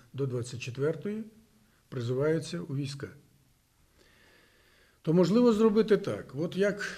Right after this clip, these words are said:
оця от алея йде, і ця доріжка, зліва і справа, з двох сторін, встановити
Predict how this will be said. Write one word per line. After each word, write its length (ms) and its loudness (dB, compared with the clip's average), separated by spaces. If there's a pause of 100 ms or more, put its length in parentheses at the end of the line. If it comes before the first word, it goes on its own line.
(240)
оця 340 2
от 320 -2 (200)
алея 480 4
йде, 420 0
і 240 -8 (840)
ця 160 -8
доріжка, 500 -4 (280)
зліва 440 -4
і 120 -10
справа, 540 -8 (340)
з 80 -12
двох 200 -6
сторін, 420 -8 (800)
встановити 880 0